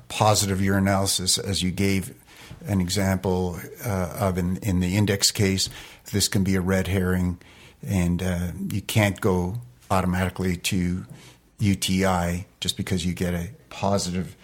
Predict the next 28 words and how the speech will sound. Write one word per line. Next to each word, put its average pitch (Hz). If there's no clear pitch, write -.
urinalysis. 92
And 120
then 117
you've 104
gotta 123
drop 104
the -
pants 90
in 95
a 90
male. 87
You 107
just, -
s-, -
we 95
k-, -
keep 147
missing 101
torsion 95
because, 98
uh, 92
we're 104
so 127
fixed -
on 92
rule 104
out 95
appendicitis, 95